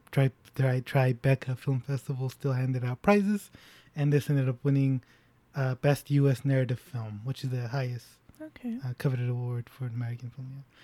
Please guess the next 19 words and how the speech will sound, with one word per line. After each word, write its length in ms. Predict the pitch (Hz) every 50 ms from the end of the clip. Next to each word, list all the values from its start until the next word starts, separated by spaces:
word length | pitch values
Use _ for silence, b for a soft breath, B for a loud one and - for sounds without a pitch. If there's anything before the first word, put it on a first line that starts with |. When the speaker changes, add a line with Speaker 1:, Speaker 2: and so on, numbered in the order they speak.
| b b
Speaker 1:
That's 160 | 226 226 233
Speaker 2:
Mm. 100 | 208 180
Speaker 1:
a, 40 | 175
that's 260 | 160 180 170 - -
a, 200 | 156 147 143 160 -
like, 140 | 147 135 131
an 100 | 151 175
independent 920 | 160 151 156 147 139 - - 143 139 135 135 131 127 - - - - - _ _ _ _ _ _ _
film 220 | - 143 139 123
festival, 500 | - - 123 - - - 127 123 123 127 135
you 80 | 139
know? 180 | 143 147 147 139 _ - 269
Speaker 2:
Okay. 240 | 269 - - 240 233
Speaker 1:
Uh, 120 | 240 269 131 - -
it's 160 | 160 139 - -
just 160 | 151 147 240 214
only 260 | 160 147 143 143 139
small 320 | - - - 139 131 127 127
movies. 440 | 127 127 127 123 120 123 127 127